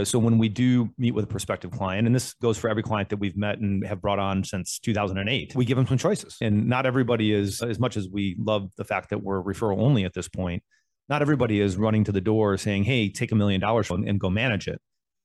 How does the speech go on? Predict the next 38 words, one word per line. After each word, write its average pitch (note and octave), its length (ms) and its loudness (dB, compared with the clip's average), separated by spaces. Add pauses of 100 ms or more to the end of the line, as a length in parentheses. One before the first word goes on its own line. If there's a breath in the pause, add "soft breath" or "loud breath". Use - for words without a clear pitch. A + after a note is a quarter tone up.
So C#3 320 4
what C#3 200 0
we D3 80 4
did F#3 160 4
is C3+ 80 4
we A2+ 80 4
gave A2+ 140 2
them G#2+ 80 4
a G2+ 40 2
little A2+ 160 2
bit G#2 140 2
of F#2+ 140 0
a, F#2 160 2
a G#2 200 -2
lesser G#2 360 0
barrier G2+ 340 2
of F2 80 -4
entry, C#3 340 0 (120)
so - 140 -4
to B2 60 2
speak. D3+ 360 0
And A#2 400 4
the A#2+ 80 0
way C3+ 100 4
that C#3+ 80 2
we've C#3+ 160 0
structured A2 360 -2
it G#2 100 0
is F#2+ 260 2
w-, A2+ 240 -4
we A#2 200 0
offer G#2+ 360 0
multiple G#2 400 0
relationships A2+ 640 -2
or G#2+ 140 0
types A2+ 320 -4
o-, G#2+ 100 0
or G2+ 240 -2